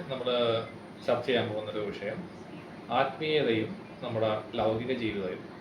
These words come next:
എങ്ങനെ മുന്നോട്ട് ഒന്നിച്ചു കൊണ്ടുപോകാമെന്നുള്ളതാണ്. പഴയ ആൾക്കാർക്കൊക്കെ ഒരു കൺസെപ്റ്റ് ഉണ്ടായിരുന്നു, നമ്മളൊരു,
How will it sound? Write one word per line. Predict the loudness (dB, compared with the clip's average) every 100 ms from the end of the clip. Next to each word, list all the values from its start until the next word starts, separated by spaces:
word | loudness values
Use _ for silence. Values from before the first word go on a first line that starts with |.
| -14 -8 -2
എങ്ങനെ | 0 0 0
മുന്നോട്ട് | -2 -4 -6 -10 -12 -12 -8
ഒന്നിച്ചു | -4 0 2
കൊണ്ടുപോകാമെന്നുള്ളതാണ്. | 4 4 2 -2 -10 -10 -14 -14 -14 -14 -14 -14 -14 -14 -14 -14 -14 -14 -14 -14 -14 -12 -12 -14 -14 0
പഴയ | 2 6 4
ആൾക്കാർക്കൊക്കെ | 4 2 2 2 2
ഒരു | 2 0 -2 -10 -14 -14 -2
കൺസെപ്റ്റ് | -2 -2 -8 -2
ഉണ്ടായിരുന്നു, | -2 -4 -10 -10
നമ്മളൊരു, | -8 -6 -4 -4